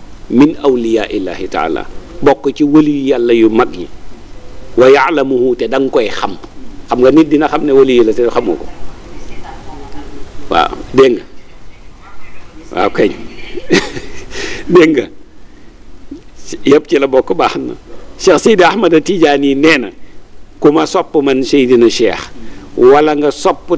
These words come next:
taalibe Tidiane bi nga xam ne sama taalibe la man Seydina Cheikh, mu ne na la wóor ne doo dee lu dul di nga nekk waliyu, bokk ci waliyu Yàlla yi.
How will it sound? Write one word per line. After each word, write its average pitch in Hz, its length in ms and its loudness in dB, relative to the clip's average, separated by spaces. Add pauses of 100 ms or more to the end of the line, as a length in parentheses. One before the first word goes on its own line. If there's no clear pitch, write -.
taalibe 139 640 4
Tidiane 127 720 2
bi 135 140 4
nga 151 100 6
xam 143 220 -2
ne 131 100 2
sama 139 260 2
taalibe 117 460 4
la 104 140 2
man 143 280 2
Seydina 120 460 4
Cheikh, - 380 -2 (880)
mu 127 240 6
ne 131 120 6
na 139 140 2
la 139 140 6
wóor 147 400 6
ne 135 160 -2
doo 117 200 2
dee 117 280 4
lu 127 160 4
dul 147 240 6
di 135 160 -4
nga 120 80 0
nekk 113 280 -4
waliyu, 120 520 2 (2000)
bokk 170 340 2
ci 180 80 -8
waliyu 147 480 0
Yàlla 82 260 -6
yi. 62 140 -10